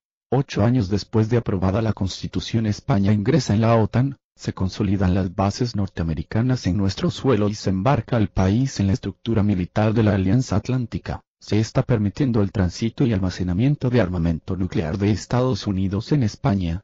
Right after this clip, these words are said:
incumpliendo el referéndum en que ganó el sí por un pucherazo en el recuento de los votos.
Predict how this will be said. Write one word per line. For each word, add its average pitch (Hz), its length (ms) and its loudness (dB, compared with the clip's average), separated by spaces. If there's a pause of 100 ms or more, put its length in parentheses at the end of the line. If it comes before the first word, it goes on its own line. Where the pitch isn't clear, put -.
(160)
incumpliendo 98 680 -2
el 95 80 0
referéndum 95 680 0
en 101 120 0
que 87 160 -2
ganó 104 260 0
el 95 100 0
sí 131 320 -4
por 101 180 -2
un 104 120 2
pucherazo 98 640 -2
en 131 100 4
el 110 120 4
recuento 101 580 0
de 104 140 -2
los 107 200 0
votos. - 520 -4